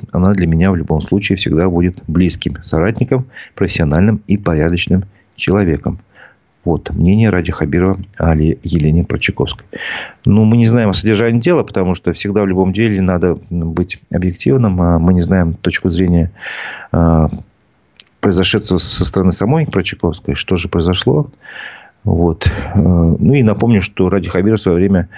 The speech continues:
точно так же говорил о своих министрах задержанных, о Борисе Беляеве, там, о Кучербаеве, что они вот, давайте дождемся решения, пока они остаются в штате, получают зарплату,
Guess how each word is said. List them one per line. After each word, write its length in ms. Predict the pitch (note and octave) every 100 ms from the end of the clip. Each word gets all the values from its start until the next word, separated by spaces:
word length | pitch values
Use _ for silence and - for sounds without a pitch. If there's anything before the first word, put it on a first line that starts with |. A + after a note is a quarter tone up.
| - - -
точно 300 | G#2 - -
так 180 | G2+ G#2+
же 100 | F#2+
говорил 480 | F2+ E2 E2 G2+ G2 - -
о 60 | F2+
своих 320 | F2+ E2+ -
министрах 520 | E2+ A2 - - -
задержанных, 720 | - F#2+ F#2 G2+ F#2 F#2 F2+ - -
о 80 | F2
Борисе 340 | E2 D#2+ -
Беляеве, 540 | G2 D#2 G#2 A#2+ A2+ A2
там, 300 | E2 E2+ -
о 40 | -
Кучербаеве, 840 | - D2+ - G2+ A#2 A2+ G#2 G2 - - - - - _ F2
что 260 | - - E2
они 240 | D#2 D#2
вот, 240 | C#2 - - -
давайте 320 | D#2+ F2+ -
дождемся 420 | F2+ E2+ E2+ -
решения, 640 | E2 - C#3+ D3+ C3+ B2+ A#2 - - - _ _ _
пока 360 | F2+ - G2 F2
они 280 | E2 D#2+ C#2+ -
остаются 600 | F#2 - F#2 F#2+ F#2+ D2+ - - - -
в 80 | -
штате, 640 | - C3+ D3 C#3+ C3 B2 A2+
получают 380 | - D#2+ E2+ D#2+
зарплату, 680 | F2+ F#2 B2+ C3+ C3 A#2+ A2